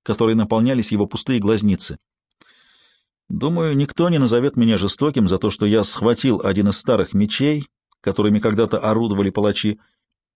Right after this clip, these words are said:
и разрубил эту тварь пополам. Конец книги. Сентябрь две тысячи пятнадцатого года.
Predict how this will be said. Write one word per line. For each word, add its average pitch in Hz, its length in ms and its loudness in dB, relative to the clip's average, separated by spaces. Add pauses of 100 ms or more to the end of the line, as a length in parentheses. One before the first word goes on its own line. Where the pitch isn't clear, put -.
(220)
и 120 80 4
разрубил 123 500 2
эту 110 140 -4
тварь 120 260 0
пополам. 85 600 -2 (1700)
Конец 120 560 0
книги. 95 480 2 (1700)
Сентябрь 151 600 0
две 110 220 2
тысячи 151 400 -4
пятнадцатого 107 520 -2
года. 78 340 -6